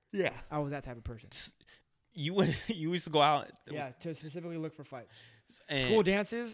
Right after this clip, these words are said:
Speaker 2: I would go to look for fights.
Speaker 1: w-, your, your brother, um, when was the first time you seen him after you,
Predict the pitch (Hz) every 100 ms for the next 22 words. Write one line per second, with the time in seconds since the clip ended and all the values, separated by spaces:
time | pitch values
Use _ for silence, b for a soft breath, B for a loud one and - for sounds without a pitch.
0 | - 156 156 143 151 143 - 143 120 87
1 | - - _ _ - 113 131 131 135 127
2 | 120 117 110 139 165 98 90 85 - 110
3 | 98 90 82 76 62 - 147 _ _ _
4 | _ _ _ _ _ _ _ _ _ _
5 | _ _ _ _ _ _ 123 147 127 117
6 | 123 131 113 - 127 107 101 - 104 92